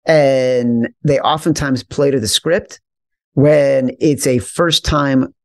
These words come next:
playoff quarterback playing against a veteran playoff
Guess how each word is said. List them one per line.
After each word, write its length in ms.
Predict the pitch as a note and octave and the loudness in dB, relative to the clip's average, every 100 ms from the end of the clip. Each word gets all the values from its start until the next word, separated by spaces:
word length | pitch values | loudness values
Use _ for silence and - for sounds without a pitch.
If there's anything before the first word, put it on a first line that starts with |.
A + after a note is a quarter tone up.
| _ - | _ 0
playoff 360 | D#3 C3+ B2 | 2 2 0
quarterback 600 | - C#3 B2+ A#2+ A2+ A2 _ _ _ - | -2 -2 0 -2 -4 -6 _ _ _ -6
playing 280 | - D#3 C#3+ | 2 2 2
against 520 | C3 B2 A#2 - - _ - | 0 -2 -2 -6 -10 _ 0
a 680 | D3 C3+ B2+ A#2+ A#2 A2 - _ - | 4 4 4 4 2 0 -2 _ -4
veteran 680 | A#2+ C#3+ C3+ B2+ A#2+ A#2 _ - | 0 2 2 0 -2 -4 _ 0
playoff 400 | C3+ A#2 A2 | 2 2 -2